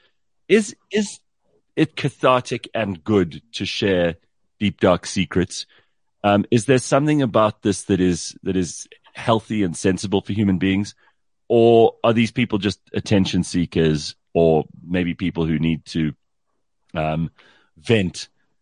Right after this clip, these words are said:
uh, because no one's listening to them? What, what do you, what do you make of, like, sharing secrets? Is this, is this a good thing?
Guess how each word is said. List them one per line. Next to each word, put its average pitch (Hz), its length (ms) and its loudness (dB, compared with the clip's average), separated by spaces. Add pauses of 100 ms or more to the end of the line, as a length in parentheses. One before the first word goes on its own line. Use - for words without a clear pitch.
(140)
uh, 82 140 2
because 87 320 0
no 92 100 4
one's 87 220 0
listening 82 420 -2
to - 100 -12
them? 64 180 -8
What, 90 180 0
what 117 140 2
do 160 80 2
you, 160 200 -2
what 139 120 -2
do 170 80 0
you 160 40 0
make 104 300 0
of, - 380 -4 (180)
like, 82 240 -4
sharing 87 500 -2
secrets? - 680 -8
Is 78 140 -6
this, - 360 -4
is 101 100 -6
this 120 160 -6
a 135 40 -4
good 139 240 2
thing? 160 320 -2